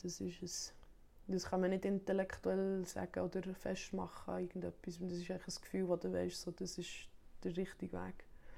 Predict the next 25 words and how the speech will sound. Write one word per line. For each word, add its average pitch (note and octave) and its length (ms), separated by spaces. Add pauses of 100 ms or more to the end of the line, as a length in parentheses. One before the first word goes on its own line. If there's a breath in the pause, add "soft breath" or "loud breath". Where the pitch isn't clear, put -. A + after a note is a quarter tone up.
(500 loud breath)
Und F3 80
dann F3+ 140
bin F#3 180
ich F3 140
ein - 60
paar F#3+ 200
Mal G#3 200
zu G#3 160
ihm G#3+ 140
auf G#3+ 140
Basel. C4 680
Der G3 140
hat F#3+ 180
bei G3+ 80
sich G3+ 280
daheim F#3+ 520
so G3 140
ein F#3+ 100
Mikrofon G3 680
und F#3 160
einen F3+ 120
Rechner F#3+ 580
und, F3 220
äh, - 600
seine F#3+ 280